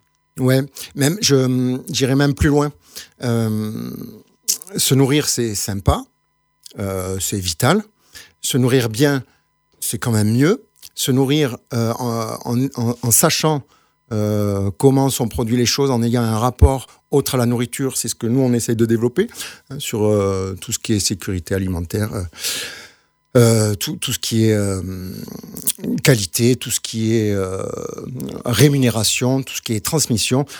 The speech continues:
euh, avoir un savoir-faire, euh, qui, qui, qui passe, euh, des plus anciens, de ceux qui ont une expérience à, à ceux qui vont s'installer, ça c'est important, mais aussi à, un rapport avec le territoire.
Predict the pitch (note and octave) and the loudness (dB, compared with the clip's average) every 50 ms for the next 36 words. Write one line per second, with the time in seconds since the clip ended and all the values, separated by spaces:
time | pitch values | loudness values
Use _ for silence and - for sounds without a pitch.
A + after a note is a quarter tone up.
0 | - - - _ _ - - G#2 G#2+ G#2 G#2 G#2 G#2+ - - - - - - - | -18 -20 -20 _ _ -4 -2 0 0 0 0 -2 -2 -4 -4 -6 -8 -10 -10 -12
1 | - - - - - - - - - - - - - C3+ B2 B2+ D3 D3+ D3+ C#3 | -12 -12 -14 -14 -12 -10 -8 -8 -8 -10 -6 -2 0 2 6 8 8 8 8 6
2 | C3+ C3 B2 B2 A#2 - - D3 C3 C#3 C3 - - - D3+ D3+ D3 C#3 A#2+ A#2+ | 2 2 2 2 2 2 2 2 0 0 0 -2 -2 0 2 2 2 2 0 0
3 | A2+ A2 A2 A2 G#2+ G#2 G#2+ A2 A2+ A#2 A#2+ A#2 - - - - C3 C3 C3 - | 0 0 0 0 -2 -2 -4 -6 -6 -6 -6 -6 -8 -8 -8 -4 -4 -4 -4 -4
4 | A#2 - - - B2 A#2+ A2 - - C3 - - D3+ D3 B2+ - - - - - | -6 -8 -6 -6 -4 -4 -4 -6 -8 -4 0 2 4 4 4 2 2 0 -4 -10
5 | - - _ _ _ A#2+ A2 A2 A2 A2 A2 G#2+ G#2 A#2 A2+ - - - B2+ B2+ | -20 -20 _ _ _ -4 -2 0 2 2 2 2 2 2 2 4 2 2 4 2
6 | B2+ A#2 A2+ A2+ A2 B2 B2 A#2 - - D3+ D#3+ D#3 C3 A2+ - - A#2+ - - | 2 2 2 2 2 2 0 2 2 2 2 2 2 0 0 -2 -4 -4 -2 0
7 | C3+ A#2+ A#2+ A#2+ B2 A2+ - - B2 A#2+ C3 D#3 E3+ - - B2 A#2 A#2 - C3 | 2 2 4 2 2 0 0 0 0 2 2 2 2 2 2 2 0 0 -2 -4
8 | B2+ C3+ - - - A#2+ - - B2 - - A#2 A#2+ A#2+ - A#2+ A2+ - - A#2 | -6 -6 -6 -8 -8 -6 -6 -6 -6 -4 0 0 2 2 2 0 0 0 0 0
9 | B2 F3 F#3+ - - - - - - _ - - C3+ B2 - - A#2 G#2+ G2 - | 0 0 -2 -4 -10 -16 -18 -20 -10 _ -2 0 0 2 2 2 0 0 0 -2
10 | A#2 - - E3 F3+ G#3 - - - - _ - A#2+ A#2+ C3 B2+ A#2+ - - - | -2 -2 -2 -2 -2 -4 -6 -12 -18 -18 _ 0 2 4 4 4 2 2 0 0
11 | F3+ D#3+ C#3+ C3+ - - D3+ C#3 B2 B2 C3 - - E3+ E3+ C#3+ C3+ - - A2+ | 0 0 -2 -2 -4 -4 -4 -2 0 0 2 4 4 4 4 0 -4 -4 -6 -6
12 | - - - E3 C#3 B2+ - - G2+ G2 - - - - | -4 -2 -2 -2 -2 -2 -6 -4 -4 -4 -4 -4 -8 -14